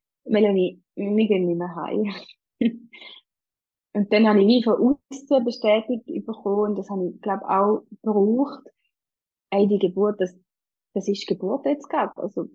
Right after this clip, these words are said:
das ist im Fall jetzt schon Geburt. Das ist eure Geburtsgeschichte jetzt. Und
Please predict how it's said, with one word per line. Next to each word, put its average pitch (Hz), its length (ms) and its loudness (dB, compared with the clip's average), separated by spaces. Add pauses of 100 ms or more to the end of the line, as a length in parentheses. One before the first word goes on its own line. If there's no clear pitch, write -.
das - 240 -10
ist 226 220 -6
im 277 120 -2
Fall 285 280 -6 (120)
jetzt 269 360 -6
schon 269 140 -2
Geburt. 262 400 -2
Das - 180 -14
ist - 120 -20 (220)
eure 233 260 -2
Geburtsgeschichte 254 840 0
jetzt. - 380 2
Und 214 380 -2